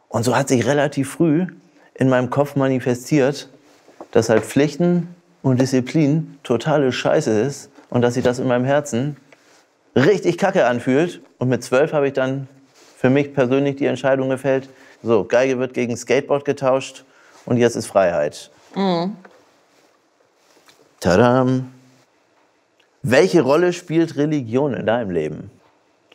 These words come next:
Speaker 2: Ähm, ich bin tatsächlich religiös. Also ich bin bei einer Art Nahtoderfahrung gläubig geworden vor einigen Jahren. Ich glaube zweitausendfünfzehn.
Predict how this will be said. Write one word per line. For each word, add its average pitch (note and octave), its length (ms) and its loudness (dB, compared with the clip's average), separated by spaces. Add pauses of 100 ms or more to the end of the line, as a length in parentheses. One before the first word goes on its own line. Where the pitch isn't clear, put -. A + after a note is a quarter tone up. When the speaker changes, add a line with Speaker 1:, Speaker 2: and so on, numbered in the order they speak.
(360)
Speaker 2:
Ähm, G3 680 2 (420)
ich - 180 2
bin D4 140 2
tatsächlich E4+ 720 -4
religiös. D4+ 840 0
Also F#3 540 2
ich - 280 -10
bin G#3 520 0 (340)
bei F#3+ 60 0
einer F#3+ 460 -2 (120)
Art G3+ 460 -2 (340)
Nahtoderfahrung B3+ 1300 0
gläubig A#3+ 360 -2
geworden E3 600 -2
vor F3+ 300 -2
einigen F#3 340 0
Jahren. G3 300 -2
Ich - 160 -8
glaube G3+ 420 0
zweitausendfünfzehn. G#3 1000 -2